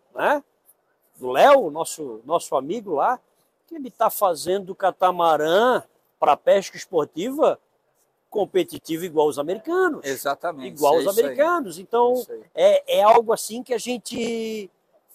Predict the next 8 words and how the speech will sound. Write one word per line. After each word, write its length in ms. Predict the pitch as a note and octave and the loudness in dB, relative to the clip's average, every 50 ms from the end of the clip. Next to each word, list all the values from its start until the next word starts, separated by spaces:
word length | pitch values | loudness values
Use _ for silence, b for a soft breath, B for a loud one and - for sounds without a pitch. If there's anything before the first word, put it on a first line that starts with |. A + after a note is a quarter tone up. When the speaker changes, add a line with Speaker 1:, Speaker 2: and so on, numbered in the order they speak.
| _ | _
Speaker 1:
vê 380 | - E3+ D3+ G3 A#3 A#3+ C4 B3 | -16 -2 4 8 10 10 8 8
que 300 | - - C#4 C#4+ D#4 D#4+ - - | 4 0 0 0 0 -2 -4 -6
os 680 | B3 B3 B3 A#3+ A#3 A#3 A#3 A3 - - - - - _ _ _ _ _ _ _ _ _ _ _ _ _ | -2 0 0 0 0 0 -2 -2 -4 -6 -10 -12 -16 _ _ _ _ _ _ _ _ _ _ _ _ _
estaleiros 920 | - - - - - A3 G#3+ G#3+ G3+ G#3+ B3+ C4+ C4+ C#4+ C#4 - - - - _ _ _ _ _ _ _ _ - | -14 -12 -8 -2 0 2 2 4 2 2 0 0 -2 -6 -8 -10 -12 -16 -20 _ _ _ _ _ _ _ _ -20
estão 280 | - - - F#3 F3+ F#3 | -14 -8 -6 -4 -4 -4
indo 140 | G3 F#3 F#3+ | -6 -6 -6
pra 160 | - G3 F#3 | -4 -4 -4
fora, 460 | - - G3+ G#3 A#3+ C4+ D#4 E4 - | -2 0 2 2 4 4 2 -2 -6